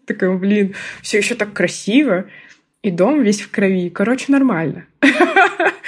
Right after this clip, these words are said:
А также с участием Пила, а, вышел новый мультфильм, а, Генри Селика,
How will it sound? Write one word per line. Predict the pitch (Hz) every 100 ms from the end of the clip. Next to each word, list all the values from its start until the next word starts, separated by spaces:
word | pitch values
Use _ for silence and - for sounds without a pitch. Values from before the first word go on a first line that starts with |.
| - - - - -
А | 190 185
также | 190 214 247 214 214 196 196 196 -
с | -
участием | - 208 202 190
Пила, | 190 240 294 254 185 202 - _ _ _ -
а, | 185 180 175 175 180 190 -
вышел | 190 185 208 202 - 190 185 185 202 _ _ _ _ -
новый | 208 226 214 190
мультфильм, | 202 202 - - 202 190 175 160 - _ _ _ _ - - _ -
а, | 202 196 196 190 185
Генри | 190 220 190
Селика, | - 254 349 - 427